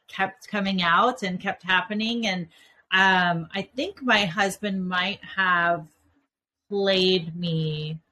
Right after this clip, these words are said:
a podcast. I think it was Ben Shapiro. I'm not positive.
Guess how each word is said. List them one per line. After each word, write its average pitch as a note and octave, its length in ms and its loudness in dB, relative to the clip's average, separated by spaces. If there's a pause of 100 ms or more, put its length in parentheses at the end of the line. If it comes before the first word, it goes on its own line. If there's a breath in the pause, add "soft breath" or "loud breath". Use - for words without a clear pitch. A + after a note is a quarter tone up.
(220)
a F3 100 0
podcast. - 1200 -2 (300)
I G#3 100 -2
think A#3+ 360 2
it D#4+ 120 2
was D#4+ 160 -4
Ben G3 260 0
Shapiro. D#3+ 540 0
I'm E3 240 -2
not E3+ 280 -10
positive. D#3 560 -6